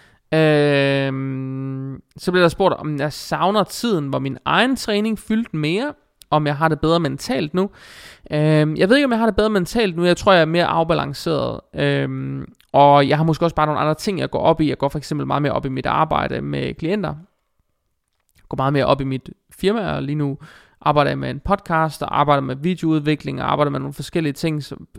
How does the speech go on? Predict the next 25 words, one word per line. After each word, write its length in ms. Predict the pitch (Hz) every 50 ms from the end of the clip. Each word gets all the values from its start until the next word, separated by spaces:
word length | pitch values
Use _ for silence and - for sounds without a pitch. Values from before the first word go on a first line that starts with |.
| - - - -
simpelthen 360 | 160 - - 202 185 160 156
for 100 | - -
at 600 | 156 151 - _ _ _ - - 160 170 156 147
give 320 | - - 170 160 156 147 143
jer 140 | 156 170 - -
et 140 | - - -
lækre 380 | 143 156 160 - - - - -
produkt, 460 | - 160 147 - 175 180 - - - - - - - - - - - - - -
øhm, 360 | 147 143 143 143 143 143 -
og 100 | - 143
give 200 | - - 185 185
jer 60 | 160
noget 180 | 151 151 147 147
mere 200 | 151 156 170 175
content, 500 | - - 175 170 165 - - 156 139 143
som 200 | - - 139 143
I 60 | 139
kan 120 | - 151 147
bruge 200 | - 147 151 151
på 140 | - 156
forskellige 360 | 143 151 139 - 170 151 160 156
platformer, 540 | - 190 190 196 - - 170 160 160 156
på 100 | 147 -
forskellige 300 | 143 139 - 147 143 139
tidspunkter, 640 | 135 - - 220 208 - - 190 175 180 185 98